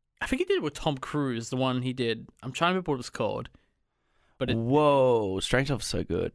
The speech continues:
Speaker 2: Man, we gotta do an episode on Strangelove. I'll match
Speaker 1: Ah.
Speaker 2: you on that.
Speaker 1: That can, that could probably be a director's corner. It's early
Speaker 2: Yeah.
Speaker 1: enough, I think, in his
Speaker 2: Pretty amazing.
Speaker 1: career. But, um, well,
Speaker 2: So
Speaker 1: that, that came in my collection, little Blu-ray collection I bought.
Speaker 2: Oh, well,
Speaker 1: It was,
Speaker 2: I
Speaker 1: it was Strangelove, Fear and Desire, and, and, uh, Spartacus.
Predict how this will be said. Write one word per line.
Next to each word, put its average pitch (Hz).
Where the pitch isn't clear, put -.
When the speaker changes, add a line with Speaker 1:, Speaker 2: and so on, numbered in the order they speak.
Speaker 2:
Man, 101
we 117
gotta 127
do 101
an 98
episode -
on -
Strangelove. -
I'll 92
match 110
Speaker 1:
Ah. 110
Speaker 2:
you 107
on -
that. 107
Speaker 1:
That 196
can, 196
that 185
could 175
probably 147
be 117
a 110
director's 107
corner. 104
It's 147
early 165
Speaker 2:
Yeah. 139
Speaker 1:
enough, 110
I 117
think, 110
in 131
his -
Speaker 2:
Pretty -
amazing. 69
Speaker 1:
career. 117
But, 113
um, 113
well, 143
Speaker 2:
So -
Speaker 1:
that, 165
that 160
came 156
in 147
my 123
collection, 131
little 110
Blu-ray 117
collection -
I -
bought. -
Speaker 2:
Oh, 127
well, 101
Speaker 1:
It -
was, 120
Speaker 2:
I -
Speaker 1:
it -
was 147
Strangelove, 151
Fear 135
and 120
Desire, 113
and, 107
and, 104
uh, 101
Spartacus. -